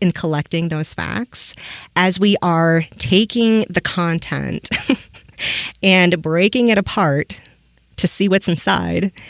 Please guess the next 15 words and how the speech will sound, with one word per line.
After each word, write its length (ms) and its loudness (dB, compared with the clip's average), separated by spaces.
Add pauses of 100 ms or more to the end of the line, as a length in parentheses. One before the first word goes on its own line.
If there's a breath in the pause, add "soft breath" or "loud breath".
(480 loud breath)
and 200 4
then 300 4
putting 340 0
it 100 0
back 320 2
together 340 0
again 380 -4 (300)
in 220 4
a 100 -2
new 280 6
way 380 0 (400 soft breath)
to 140 2
make 220 2
something 320 0
different. 320 0